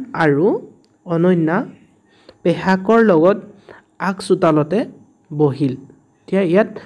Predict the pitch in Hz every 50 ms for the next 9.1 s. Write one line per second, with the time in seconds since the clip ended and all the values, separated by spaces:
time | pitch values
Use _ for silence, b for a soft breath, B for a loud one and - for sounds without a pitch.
0 | B B B - 165 170 165 165 - 220 220 214 - - - 165 165 156 - 151
1 | 156 175 160 165 165 151 156 190 202 196 - - 160 147 147 143 139 - - 131
2 | 127 - - - _ _ - 175 196 208 208 196 214 220 214 233 226 220 220 214
3 | 202 214 220 208 190 175 180 196 214 220 220 B B B B B B - 165 165
4 | 175 180 170 196 190 185 185 175 170 165 151 147 147 170 208 214 220 190 170 165
5 | - 185 185 180 - 151 143 143 147 - 170 160 147 156 160 147 139 143 147 135
6 | 147 151 160 151 151 151 151 196 220 277 285 B B B B B B B - 160
7 | 165 175 165 170 - 202 147 139 123 - - 190 185 - - 185 160 160 175 170
8 | 175 - 175 175 170 175 156 151 - - 151 151 160 156 151 143 151 139 127 -
9 | - -